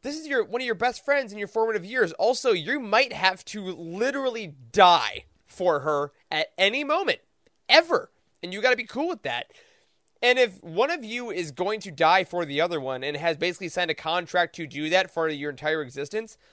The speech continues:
that does form a boundary, you know? And I think that Padme,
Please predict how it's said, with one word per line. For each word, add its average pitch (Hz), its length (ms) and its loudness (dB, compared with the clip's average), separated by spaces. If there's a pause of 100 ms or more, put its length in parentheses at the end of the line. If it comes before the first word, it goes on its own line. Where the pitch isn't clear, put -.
(440)
that 208 200 4
does 247 200 6
form 254 260 2
a - 40 0
boundary, 190 560 2 (500)
you 160 140 -2
know? 165 200 4
And 220 100 2
I 190 100 4
think 233 260 -8
that 214 260 2
Padme, 190 680 0